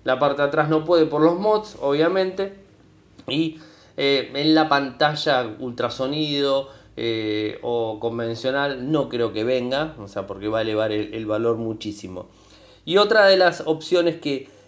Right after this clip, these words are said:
que se ha filtrado es que traería un Snapdragon ocho cincuenta y cinco, o sea que sería un equipo muy, muy potente. Estaremos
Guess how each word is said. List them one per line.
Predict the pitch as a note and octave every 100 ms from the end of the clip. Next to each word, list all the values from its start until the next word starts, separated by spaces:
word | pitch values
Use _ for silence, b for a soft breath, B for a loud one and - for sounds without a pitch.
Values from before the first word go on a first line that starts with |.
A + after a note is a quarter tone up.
| B
que | - C#3+
se | D3 F3
ha |
filtrado | F3 F#3+ F#3 G3+ G3+ G3
es | -
que | F3+ F3
traería | F3 D3+ D#3+ E3+
un | D#3
Snapdragon | D#3 D#3+ D#3+ D3+ D#3 D#3 D#3
ocho | D3 D3 B2+
cincuenta | C3 A#2+ A#2+ A#2
y |
cinco, | A2+ G2 F#2+
o |
sea | C3
que | B2+
sería | A2+ C#3
un | C#3
equipo | B2+ D3+ D3+ E3+ - -
muy, | C#3 D#3+ D#3+ -
muy | A#2+ C3+ C3+
potente. | A#2+ E2+ F2 E2 D#2+ - b b b b -
Estaremos | B2 D3+ E3 F3 E3+